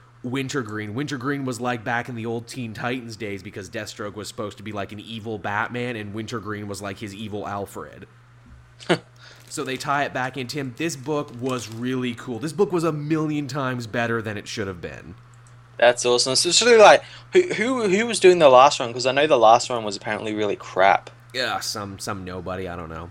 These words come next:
Speaker 1: I think, I mean, I think, was it Daniels? I think, I knew Tony Daniels was drawing it, so it looked amazing,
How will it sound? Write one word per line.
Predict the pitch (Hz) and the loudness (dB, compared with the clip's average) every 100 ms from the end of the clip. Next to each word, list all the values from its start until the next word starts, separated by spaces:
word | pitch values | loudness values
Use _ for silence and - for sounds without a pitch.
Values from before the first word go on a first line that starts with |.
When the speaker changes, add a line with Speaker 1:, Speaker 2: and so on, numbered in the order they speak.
| - | -12
Speaker 1:
I | 107 | -10
think, | 107 127 120 | -6 -8 -6
I | - 117 | -8 -6
mean, | 120 | -6
I | 107 | -8
think, | 156 147 98 | -8 -10 -10
was | 107 | -10
it | 117 107 | -10 -10
Daniels? | 107 110 156 202 214 185 | -10 -8 -6 -4 -2 -2
I | 143 | -4
think, | 170 156 | -4 -4
I | 131 | -2
knew | 143 180 | -2 -2
Tony | 151 160 151 | -2 -2 -2
Daniels | 135 143 139 135 107 | -2 -2 -2 -4 -4
was | 110 95 | -6 -8
drawing | 87 110 139 139 110 | -8 -2 0 0 0
it, | 95 | -4
so | - 110 | -4 -4
it | 101 | -4
looked | 95 175 - | -2 -2 0
amazing, | 131 107 95 87 92 82 71 | 0 0 -6 -6 -8 -10 -14